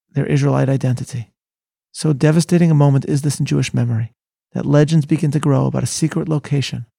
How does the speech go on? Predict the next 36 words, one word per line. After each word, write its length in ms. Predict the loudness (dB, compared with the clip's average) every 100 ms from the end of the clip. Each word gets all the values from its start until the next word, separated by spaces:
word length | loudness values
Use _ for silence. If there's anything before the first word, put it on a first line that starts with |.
| _
where 140 | -6 -2
these 160 | -2
tribes 580 | -4 -2 0 -2 -4 -14 _ _ -2
were 80 |
hiding, 360 | 2 2 0 -4 -10
forever 360 | -8 -2 -2
protected 560 | -2 -2 -4 -2 -8 -8 _ _ -6
by 120 | -2
a 100 | -2
Sabbath-observant 1000 | 0 0 2 0 0 -4 2 2 2 0
river 300 | -2 0 -2
known 300 | -2 -2 -4
as 100 | -6
the 80 |
Sambatyon, 800 | -6 -4 -2 -2 -2 -2 -4 -4 -10 _ _ _ _ _ _
which 320 | -6 -4 -2
ravages 480 | 0 2 0 0 0
and 100 | 2
rages 480 | 2 0 -4 -6 -16 _ _
for 180 | -10
six 380 | -8 -6 -6 -6
days 240 | -2 -2 -2
a 60 |
week. 340 | -6 -8 -14 -20 _ _ _ _ _ _ _ _ _ _
Throughout 260 | -4 0 2
Jewish 200 | 2 2
history, 320 | 0 -2 -4
Jewish 300 | -2 -2 -4
statesmen, 400 | -2 -2 -2 -4
philosophers, 560 | -4 -2 -2 -2 -4 -2
and 80 | -2
writers, 440 | -2 -2 -6 -12 _ _ _ -10
like 160 | -6
Menashe 420 | 0 2 2 2 0
ben 120 | 0
Israel, 360 | 0 -2 -4